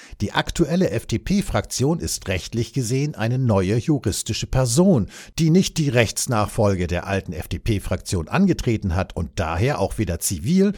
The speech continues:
noch strafrechtlich für die Taten der alten F-D-P-Fraktion rechenschaftspflichtig ist.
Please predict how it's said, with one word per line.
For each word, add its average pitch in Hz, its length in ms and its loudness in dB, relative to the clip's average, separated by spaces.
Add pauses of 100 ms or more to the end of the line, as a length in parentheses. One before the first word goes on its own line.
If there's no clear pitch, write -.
(140)
noch 156 200 2
strafrechtlich 165 960 -2
für 104 120 -4
die 87 140 -6
Taten 131 360 -2
der 95 220 -4
alten 104 280 -2
F-D-P-Fraktion 98 1080 -4
rechenschaftspflichtig - 1120 -6
ist. - 320 -10